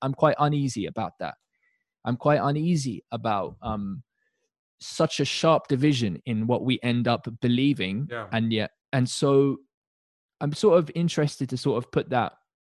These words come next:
Speaker 1: to, to sort of raise that, because what I'm keen on is that there is an integrity, that there's an integrity and a, and a, a, a, like, a real integrity to the continuity of commitment and dedication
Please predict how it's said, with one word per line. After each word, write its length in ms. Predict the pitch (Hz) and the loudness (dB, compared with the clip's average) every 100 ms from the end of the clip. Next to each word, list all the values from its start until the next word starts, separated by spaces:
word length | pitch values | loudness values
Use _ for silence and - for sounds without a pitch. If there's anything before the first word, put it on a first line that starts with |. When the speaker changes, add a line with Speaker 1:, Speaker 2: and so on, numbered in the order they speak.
| _ _ _ | _ _ _
Speaker 1:
to, 120 | - 139 | -8 -6
to 140 | 135 | -6
sort 260 | 123 131 120 | -4 -2 -2
of 140 | 120 | -4
raise 440 | 127 143 165 160 - | 0 2 4 0 -2
that, 300 | 104 78 113 | -6 -6 -8
because 580 | 117 - 117 117 - - _ | -6 -2 0 0 -4 -14 _
what 240 | - 135 156 | 0 2 4
I'm 220 | 147 175 | 4 2
keen 340 | 170 - 156 120 | 2 0 0 0
on 220 | 95 101 - | 0 -2 -4
is 220 | 117 - | -6 0
that 220 | 117 - - | 0 0 0
there 180 | 117 | 0
is 180 | 113 110 | 0 0
an 120 | 117 | -2
integrity, 920 | 120 120 - 180 180 175 - 117 82 - _ _ _ _ - | -2 -4 -2 0 2 -2 -2 -10 -10 -16 _ _ _ _ -6
that 180 | 123 - | -4 -2
there's 220 | 127 120 | 0 2
an 80 | 131 | 2
integrity 840 | 131 - 165 165 170 - 151 139 | 0 0 0 0 0 -2 -4 -4
and 160 | 127 120 | -2 -4
a, 140 | 110 - | -4 -2
and 160 | 117 | -2
a, 140 | 107 - - _ _ _ _ | -2 -4 -12 _ _ _ _
a, 80 | 123 - - | -4 -4 -4
a, 60 | |
like, 760 | - - _ _ _ _ - - | -6 -10 _ _ _ _ -6 -2
a 60 | |
real 240 | 127 180 196 | 4 6 6
integrity 680 | 175 - 165 156 156 139 | 4 2 2 2 0 0
to 100 | 135 | -2
the 120 | 120 123 | -2 -2
continuity 1080 | - 156 - 143 139 147 160 147 - 123 - | 2 2 2 0 2 4 4 2 -2 -4 -2
of 320 | 117 117 - - _ | -2 -2 -6 -20 _
commitment 600 | - 143 143 160 98 87 - | 2 4 4 2 -4 -8 -4
and 220 | 123 117 | -2 0
dedication 800 | 139 139 135 151 156 - - - | 2 2 2 0 0 0 -6 -10